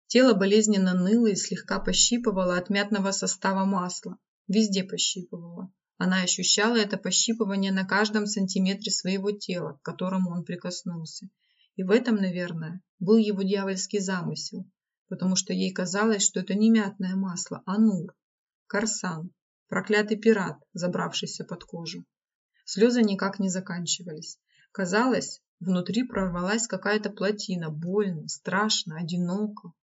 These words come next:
унизительно. Почувствовала на оголенной спине чью-то горячую сухую руку. «Тише, девочка моя, тише, приходи в себя, пора шторму затихнуть», шептал отдаленно знакомый женский голос на английском с сильным акцентом.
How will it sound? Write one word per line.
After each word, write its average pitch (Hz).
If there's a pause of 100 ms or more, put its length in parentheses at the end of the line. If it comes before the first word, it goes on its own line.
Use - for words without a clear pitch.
унизительно. 180 (800)
Почувствовала 196
на 185
оголенной 190
спине 190
чью-то 208
горячую 180
сухую 190
руку. 175 (840)
«Тише, 190
девочка -
моя, 180
тише, - (160)
приходи 220
в 202
себя, 185 (340)
пора 202
шторму 190
затихнуть», 180 (240)
шептал -
отдаленно 180
знакомый 196
женский 185
голос 208
на 185
английском 175
с -
сильным 220
акцентом. 190